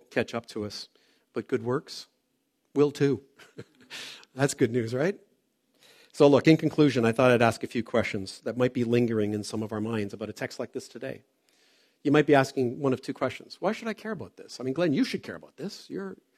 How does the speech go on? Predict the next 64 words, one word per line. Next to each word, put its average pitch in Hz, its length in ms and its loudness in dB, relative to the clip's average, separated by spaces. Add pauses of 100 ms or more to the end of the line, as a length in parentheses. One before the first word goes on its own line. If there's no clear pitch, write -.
(460)
you're 165 160 -8
a 165 40 -10
pastor 165 320 -6
teacher. 190 340 -10
You 143 100 -2
should 233 160 -6
care 135 160 2
about 110 180 -4
your 98 100 -20
salary. 151 520 -12
You 311 160 10
should - 160 0
care 415 120 4
about 147 200 4
these 120 200 0
things." - 360 -20 (380)
Or 165 140 8
about, 170 160 8
how 190 80 10
about 175 100 8
another 165 260 8
question? 117 440 0 (340)
Um, 131 340 8 (520)
"What's 240 280 6
in 220 220 6
this 202 200 8
sermon 180 280 4
for 160 160 0
me?" 151 300 4 (1000)
Now, 139 240 -12
listen, - 240 -20
I, 113 120 -20 (140)
I'm 123 140 -14
sorry 107 220 -10
if 104 120 -10
that - 180 -8
comes 123 180 -6
across 120 260 -2
the 123 140 -4
wrong 123 180 2
way, 151 160 6
but 151 160 4 (200)
that, - 200 -6
listen, 135 240 2
you 139 100 2
can 135 100 -8
come 165 180 2
on 170 80 2
a - 20 -2
Sunday 190 320 0
and 139 80 4
you 160 80 2
can 165 160 -6
be 131 80 -6
coming 170 240 0
here 165 140 0
today 156 360 2 (200)
with 139 80 2
a 123 40 2
lot 160 200 8
of 165 80 4
hurt 180 140 4
and 165 100 0
pain, 110 320 2